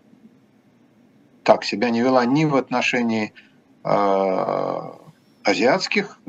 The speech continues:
эм, беженцев, ни в отношении сейчас тех, кто из России, ну, кто до туда добирается.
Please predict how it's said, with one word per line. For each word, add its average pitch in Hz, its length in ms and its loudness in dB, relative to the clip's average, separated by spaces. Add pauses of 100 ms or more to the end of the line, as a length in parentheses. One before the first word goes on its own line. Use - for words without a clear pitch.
(120)
эм, 151 800 -4 (920)
беженцев, 160 600 0 (1400)
ни 120 180 0
в 151 60 2
отношении 120 800 -4 (260)
сейчас - 640 -4
тех, 113 180 -4
кто - 200 -4
из - 580 -6
России, 160 420 0
ну, 131 200 -2
кто - 200 -6
до 107 140 0
туда 107 240 -4
добирается. 98 680 -4